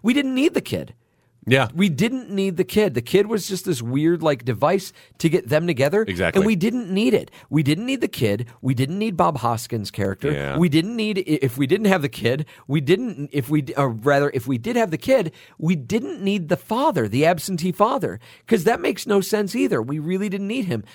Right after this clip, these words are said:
Speaker 1: We, you know what? I, I did dig the relationship between J-Lo's character and her mother. I kinda liked
Speaker 2: Yeah.
Speaker 1: that, that her mother would always, you know, we got that feeling that, oh, she never felt like she was good enough because that's what her mother put into her.
Speaker 2: Yeah.
Speaker 1: That's fine. I like that. That's called character depth.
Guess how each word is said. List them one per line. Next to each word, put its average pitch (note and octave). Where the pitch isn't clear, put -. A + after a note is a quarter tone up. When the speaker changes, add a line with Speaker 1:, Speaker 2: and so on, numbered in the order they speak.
Speaker 1:
We, G3
you G3+
know F3
what? A#3
I, D3
I C3
did C#3+
dig E3
the E3
relationship D3+
between C#3+
J-Lo's B2+
character C#3
and A#2
her A2+
mother. A2+
I A2
kinda C3+
liked C3+
Speaker 2:
Yeah. A2+
Speaker 1:
that, D#3
that -
her B2+
mother A#2+
would A#2+
always, A#2+
you D3
know, B2+
we D3+
got D3+
that D3
feeling E3
that, C3
oh, D#3+
she C3
never C3+
felt B2+
like B2+
she C#3
was A2
good D3
enough C3
because A#2
that's B2
what A#2
her G#2+
mother A#2+
put A#2
into C3
her. G#2
Speaker 2:
Yeah. E2
Speaker 1:
That's A#3
fine. F#3+
I F3
like G3+
that. A2+
That's F3+
called G#3+
character G3+
depth. -